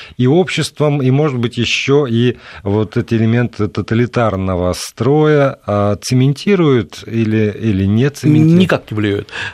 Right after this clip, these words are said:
Speaker 2: Тоталитарный строй ничего не цементирует. Это просто один из типов реализации власти. А, он может как цементировать, так, наоборот, и разрушать, вызывать идиосинкразию.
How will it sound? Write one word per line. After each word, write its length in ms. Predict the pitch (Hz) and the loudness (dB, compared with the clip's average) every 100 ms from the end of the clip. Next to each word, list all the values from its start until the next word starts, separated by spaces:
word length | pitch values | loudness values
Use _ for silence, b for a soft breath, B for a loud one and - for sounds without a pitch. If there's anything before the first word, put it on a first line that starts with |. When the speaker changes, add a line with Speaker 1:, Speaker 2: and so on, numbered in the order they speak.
| B | B
Speaker 2:
Тоталитарный 540 | 107 120 156 233 240 170 | -4 0 0 0 0 2
строй 220 | 208 196 | 2 2
ничего 280 | 151 - 202 | 2 0 -2
не 140 | 175 | 0
цементирует. 480 | - 196 214 120 104 | 0 -2 0 0 0
Это 80 | 131 | -2
просто 280 | 277 - 117 | -4 -2 -2
один 260 | 151 185 | 0 0
из 300 | 117 101 113 | 0 0 -4
типов 340 | - 165 - 117 | -4 -6 -4 0
реализации 500 | 110 131 139 - 107 | 0 2 0 -2 -4
власти. 480 | 107 95 - - - B B B B | -2 -2 -4 -14 -14 B B B B
А, 180 | 101 107 | -4 -2
он 180 | 123 165 | 0 2
может 220 | 151 131 | 0 0
как 140 | 151 | -2
цементировать, 420 | 165 160 220 156 | 0 0 2 0
так, 160 | 123 101 | 0 -2
наоборот, 340 | 123 131 127 | 0 0 0
и 40 | 107 | 0
разрушать, 480 | 104 117 - 156 107 | 0 -2 0 -2 -2
вызывать 440 | 107 113 117 110 | -2 0 0 0
идиосинкразию. 720 | 101 101 107 - 104 90 | -2 -2 -2 0 -2 -2